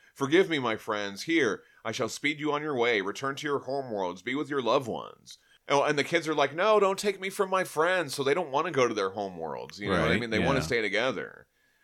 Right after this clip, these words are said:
Speaker 1: Um, and the surfer has this moment where he's like, "Oh, perhaps I am ill-suited to play God."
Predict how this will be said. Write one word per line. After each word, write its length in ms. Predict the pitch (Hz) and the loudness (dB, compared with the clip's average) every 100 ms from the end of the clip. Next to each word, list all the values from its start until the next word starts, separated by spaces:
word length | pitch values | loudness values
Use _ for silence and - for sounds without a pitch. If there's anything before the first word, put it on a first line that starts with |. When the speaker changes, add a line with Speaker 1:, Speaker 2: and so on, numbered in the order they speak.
| - | -8
Speaker 1:
Um, 300 | 107 101 98 | -4 -2 -2
and 100 | 104 | -6
the 60 | 104 | -8
surfer 340 | - 113 123 | -2 0 0
has 140 | 117 107 | -4 -6
this 140 | 101 | -8
moment 200 | 110 107 | -8 -8
where 80 | 98 | -8
he's 200 | 101 92 | -8 -8
like, 200 | 90 85 - | -8 -10 -8
"Oh, 360 | 113 110 101 95 | -4 -2 -2 -4
perhaps 400 | 107 113 113 - | -10 -6 -6 -4
I 100 | 104 | -6
am 100 | 98 | -6
ill-suited 480 | 104 110 - 92 90 | -8 -8 -8 -10 -12
to 80 | - | -16
play 260 | - 78 | -12 -12
God." 540 | 73 78 69 57 50 | -10 -10 -8 -10 -16